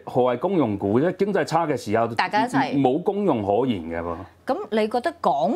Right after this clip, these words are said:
Speaker 2: 股係繼續，即係如果係純指數嘅話，仲有好，好大嘅調-，下調空間？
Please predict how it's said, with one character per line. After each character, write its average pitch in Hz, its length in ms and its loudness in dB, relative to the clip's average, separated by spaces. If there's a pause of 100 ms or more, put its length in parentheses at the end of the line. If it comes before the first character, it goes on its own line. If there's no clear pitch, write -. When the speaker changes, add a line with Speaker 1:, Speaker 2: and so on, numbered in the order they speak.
(120)
Speaker 2:
股 220 480 2
係 156 560 -2
繼 190 200 0
續， 165 140 -2 (180)
即 - 120 -6
係 214 260 0
如 160 80 -6
果 196 100 2
係 233 260 -2
純 151 200 -8
指 180 320 -4
數 185 220 0
嘅 156 80 0
話， 147 120 -4
仲 156 140 -4
有 131 60 0
好， 165 280 -2
好 170 160 -2
大 - 200 -4
嘅 147 140 -2
調-， - 220 -12 (240)
下 160 160 -2
調 127 140 -6
空 147 160 -8
間？ 151 240 -6